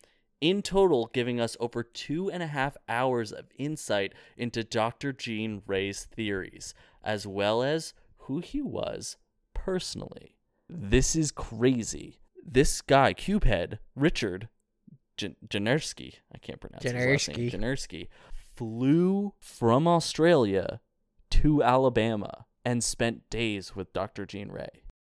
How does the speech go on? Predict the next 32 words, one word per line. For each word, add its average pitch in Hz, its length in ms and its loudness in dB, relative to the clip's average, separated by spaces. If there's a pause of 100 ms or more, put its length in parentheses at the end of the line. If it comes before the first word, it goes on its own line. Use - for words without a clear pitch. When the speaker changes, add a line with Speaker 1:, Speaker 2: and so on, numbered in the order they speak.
(180)
Speaker 1:
I 170 120 4
think 208 400 0 (180)
what 139 320 6
we 160 160 2
have, 95 760 2
like, 101 220 0
what 120 220 2
was 123 180 -2
posted, 135 720 0 (260)
is 117 200 -6
technically 127 680 2
only 117 380 -2
covering, 113 600 2
like, 98 400 -2 (500)
two 131 380 0
days 123 580 2
of 151 80 -2
his 135 180 -4
trip. - 540 -4
I, 123 160 -8
I 120 80 -8
think 160 220 -8
it - 20 -2
was 143 140 -4
only 113 180 -2
a 98 40 -6
few - 220 -12
days 92 340 -6
that - 100 -14
he 95 40 -10
was 92 140 -12
here. 90 480 -6